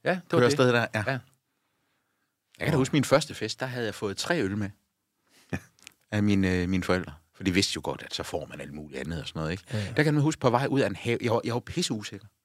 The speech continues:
Speaker 2: Og der var nogle piger, der var henne og sådan noget. Jeg turde slet ikke at snakke med dem. Så skyndte mig at drikke de her øl. Og så kan man huske, at de begyndte sådan at virke på vej ud af sådan en havegang.
Speaker 1: Mm.
Speaker 2: Hvor jeg sådan begyndte sådan...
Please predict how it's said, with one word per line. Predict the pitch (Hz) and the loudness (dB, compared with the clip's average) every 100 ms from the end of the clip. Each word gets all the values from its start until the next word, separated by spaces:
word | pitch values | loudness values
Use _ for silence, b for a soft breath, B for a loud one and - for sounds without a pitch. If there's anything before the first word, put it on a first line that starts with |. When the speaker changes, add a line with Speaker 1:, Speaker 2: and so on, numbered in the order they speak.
| _ _ _ - | _ _ _ -8
Speaker 2:
Og | 104 | -2
der | |
var | 98 | 0
nogle | 98 101 | 0 2
piger, | - 127 147 | 2 4 4
der | 131 | 4
var | 104 | 4
henne | 104 104 120 | 4 2 0
og | |
sådan | - | 0
noget. | 104 | 2
Jeg | 92 | 4
turde | 117 | 4
slet | 123 | 6
ikke | 120 | 4
at | |
snakke | 92 95 98 | 2 -2 -4
med | |
dem. | 87 - _ | -8 -12 _
Så | - | -4
skyndte | 120 165 147 | 2 4 4
mig | 120 | 4
at | |
drikke | 120 127 | 4 2
de | 123 | 2
her | 120 | 2
øl. | 101 135 _ B B B B B - | 2 -2 _ B B B B B 0
Og | |
så | - | 4
kan | 147 147 | 6 6
man | |
huske, | 147 151 - | 6 4 0
at | 107 _ _ - | -6 _ _ -2
de | 143 | 0
begyndte | 120 - - | 4 4 4
sådan | 170 | 2
at | 123 | 4
virke | 120 151 - - | 4 2 0 0
på | 113 | 2
vej | 113 139 | 4 2
ud | 123 | 2
af | 110 | 0
sådan | 101 | -2
en | |
havegang. | 110 156 - 67 - _ _ _ - | 0 0 0 -10 -12 _ _ _ -20
Speaker 1:
Mm. | 95 85 _ | -18 -20 _
Speaker 2:
Hvor | 117 | 2
jeg | 113 | 4
sådan | 143 131 | 4 2
begyndte | 110 120 131 | 4 2 2
sådan... | 127 | 0